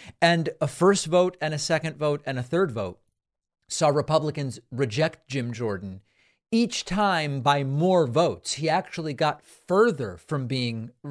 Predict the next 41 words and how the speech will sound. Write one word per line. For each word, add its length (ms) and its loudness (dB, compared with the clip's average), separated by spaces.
uh, 240 0
made 320 -2
Speaker 440 -2
of 80 -4
the 80 -2
House 420 -2
with 280 0
each 240 -2
vote. 320 -2
On 120 2
the 80 2
Democratic 600 0
side, 480 -4
Democrats 560 0
are 60 0
extraordinarily 760 -2
united. 600 -2
They 260 2
want 420 -2
Democrat 460 -2
Hakeem 320 -6
Jeffries 480 -2
to 100 -12
be 120 -6
Speaker 400 -6
of 60 -8
the 100 -6
House. 400 -6
I 100 4
think 200 -4
he 80 -2
would 120 -2
be 140 -2
a 40 -2
great 260 -4
choice, 500 -2
uh, 340 -4
a 140 -10
very, 640 0
um, 480 -2
uh, 220 -6